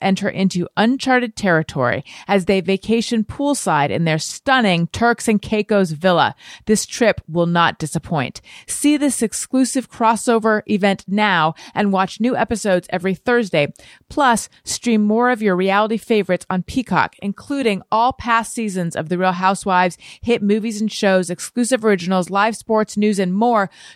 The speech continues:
Go to peacock T V dot com to sign up. Again, that's peacock T V dot com to sign up.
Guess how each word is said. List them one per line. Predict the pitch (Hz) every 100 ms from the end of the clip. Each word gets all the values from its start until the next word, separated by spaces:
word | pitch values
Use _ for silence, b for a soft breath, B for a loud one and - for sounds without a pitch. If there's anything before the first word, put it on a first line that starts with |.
| _
Go | 226
to | 220
peacock | 208 - 277 - 285 269 - -
T | - 233
V | 196 208 185
dot | 180 170 -
com | - 196 156 143
to | 151 170
sign | - 190 165 160
up. | 107 -
Again, | 175 180 180
that's | 165 - -
peacock | - 294 - 196 170 -
T | - 208
V | 180 220 185 165
dot | - 160 -
com | - 208 175 135 139 b b b
to | -
sign | 170 - 180 165
up. | 165 175 -